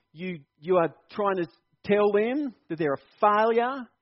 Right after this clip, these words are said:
no matter what you're trying to do and how much you try and kill their faith, I declare over them forever.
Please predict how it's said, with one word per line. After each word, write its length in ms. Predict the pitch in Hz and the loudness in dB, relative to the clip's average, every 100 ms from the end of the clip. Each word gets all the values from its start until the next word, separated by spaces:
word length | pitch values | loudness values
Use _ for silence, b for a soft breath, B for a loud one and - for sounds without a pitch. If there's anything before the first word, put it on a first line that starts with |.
| _ _ _ _ | _ _ _ _
no 100 | 175 | -4
matter 180 | 190 180 | -2 -2
what 340 | 185 208 254 | -2 -2 -2
you're 140 | 214 208 | 0 -2
trying 260 | - 196 | 0 -2
to 80 | 180 | -2
do 440 | 156 170 156 120 123 | -2 -2 -2 -4 -8
and 100 | 156 | -6
how 140 | 190 | -4
much 200 | 208 202 - | -4 -6 -8
you 100 | 180 | -12
try 220 | - 185 | -6 -6
and 100 | 170 - | -6 -6
kill 240 | 214 202 | -4 0
their 160 | 185 160 | 0 -2
faith, 260 | 175 143 b b - | -2 -4 b b -2
I 120 | 170 | 0
declare 560 | 180 165 - 185 196 185 | 0 -2 -6 -2 0 2
over 220 | 165 147 | 0 -2
them 220 | 143 151 151 | -4 -4 -6
forever. 540 | 139 139 147 135 104 | -6 -2 -2 -2 -6